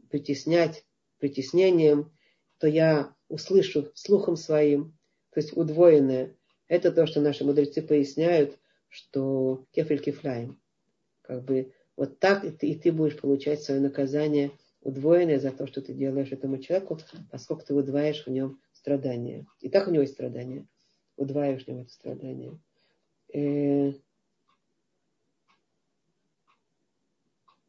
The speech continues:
Рав Штейнеман, м, праведник, который скончался не так давно, нашего поколения,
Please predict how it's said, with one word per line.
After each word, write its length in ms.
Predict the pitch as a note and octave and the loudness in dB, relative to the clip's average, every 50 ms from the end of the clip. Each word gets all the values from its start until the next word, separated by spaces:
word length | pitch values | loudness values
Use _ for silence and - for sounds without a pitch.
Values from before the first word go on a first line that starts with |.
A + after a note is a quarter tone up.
| _ _ - _ _ _ - | _ _ -20 _ _ _ -10
Рав 220 | - - E3+ D#3+ - | -4 -4 -4 -4 -2
Штейнеман, 640 | - - G#3 G#3 G3+ F3+ D3 C#3 C3+ C3 C3+ - - _ _ _ _ _ _ _ _ _ _ _ _ _ - | 2 4 6 6 6 6 4 4 2 0 -2 -8 -12 _ _ _ _ _ _ _ _ _ _ _ _ _ -18
м, 380 | - - - - - - - - - _ _ _ _ _ _ _ | -16 -14 -14 -14 -14 -16 -18 -20 -20 _ _ _ _ _ _ _
праведник, 360 | - E3 E3 D#3 C#3+ C#3+ C#3 | -2 0 2 2 2 0 -2
который 200 | - C3+ - C3+ | -4 -6 -6 -6
скончался 520 | C3 - - C3+ C3 - C#3+ C#3 C#3 - C3+ | -6 -6 -8 -8 -6 -4 -4 -4 -4 -4 -6
не 60 | C3 | -8
так 220 | C3 - C3+ C3+ C3 | -6 -6 -10 -10 -8
давно, 360 | C3+ C3 C#3+ C#3+ D#3 D#3+ D#3 _ _ _ _ _ - | -8 -6 -6 -6 -6 -6 -10 _ _ _ _ _ -6
нашего 280 | C#3 C#3 C3+ - - C#3 | -6 -6 -4 -4 -8 -8
поколения, 720 | C#3 - - - C#3 D3 E3+ F#3 F#3 E3+ D3+ D3 D3+ | -8 -8 -8 -6 -4 -2 -2 -2 0 0 -2 -2 -4